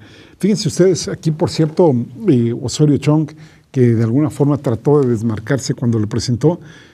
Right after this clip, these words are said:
dijo pues una serie de, un discurso tan largo, tan largo, tan largo, que pues fueron más o menos como siete u ocho palabras.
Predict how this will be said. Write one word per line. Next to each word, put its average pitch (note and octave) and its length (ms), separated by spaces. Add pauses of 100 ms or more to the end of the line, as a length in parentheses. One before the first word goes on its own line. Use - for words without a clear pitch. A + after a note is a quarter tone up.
(160)
dijo B2+ 500
pues A#2 300
una C#3 160
serie C#3+ 260
de, B2 260
un D3 160
discurso D3+ 560 (460)
tan G3 260
largo, E3+ 300
tan E3 260
largo, D#3+ 240
tan D#3 200
largo, D#3+ 280
que C3 120
pues A2+ 240
fueron C#3+ 280
más C3 300
o - 20
menos C3+ 300
como A#2+ 220
siete B2+ 360
u A2+ 120
ocho A2 200
palabras. - 600